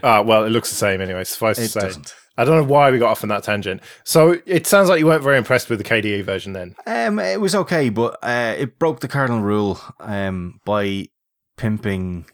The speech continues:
Speaker 2: non K D apps in place of things like, so gimp was there as the main graphics app. Bizarrely,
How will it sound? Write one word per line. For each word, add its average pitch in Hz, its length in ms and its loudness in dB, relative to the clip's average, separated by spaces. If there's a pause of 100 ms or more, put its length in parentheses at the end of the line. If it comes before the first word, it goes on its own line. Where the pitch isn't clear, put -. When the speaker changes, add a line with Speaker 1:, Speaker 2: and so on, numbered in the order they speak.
(300)
Speaker 2:
non 95 540 -4 (160)
K 101 200 -6
D 92 180 -8
apps 90 420 -6
in 90 160 -10
place 85 420 -8
of 85 220 -12
things 87 240 -10
like, 85 280 -12
so 95 200 -6
gimp 107 360 -6
was 95 160 -6
there 95 200 -6
as 87 100 -10
the 95 60 -10
main 87 240 -10
graphics 87 400 -8
app. 80 260 -10 (680)
Bizarrely, 101 640 -4